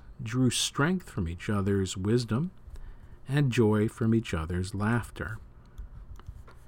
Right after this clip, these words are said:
Missus Margolis was a tireless champion of the environment,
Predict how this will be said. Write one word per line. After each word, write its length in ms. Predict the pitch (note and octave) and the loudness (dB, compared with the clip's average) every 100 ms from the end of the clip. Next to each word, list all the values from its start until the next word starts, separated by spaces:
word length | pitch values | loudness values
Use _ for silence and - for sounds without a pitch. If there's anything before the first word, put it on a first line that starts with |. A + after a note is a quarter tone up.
| - - - - - - - | -18 -18 -18 -18 -18 -18 -4
Missus 280 | C3+ C#3+ B2 | 0 4 6
Margolis 640 | C3+ B2+ C3+ C3+ G#2 F2 - | 6 6 8 6 6 0 0
was 160 | G2+ | 0
a 80 | G2+ | -2
tireless 600 | - C3+ C3 B2 G#2+ - | 0 2 4 4 2 0
champion 520 | - A#2+ B2+ D3 C#3+ | 2 2 2 2 2
of 100 | G#2 | 0
the 100 | F2+ | 0
environment, 760 | E2+ - G#2 A#2+ D3 E3+ F#3+ | -2 -2 0 2 4 4 2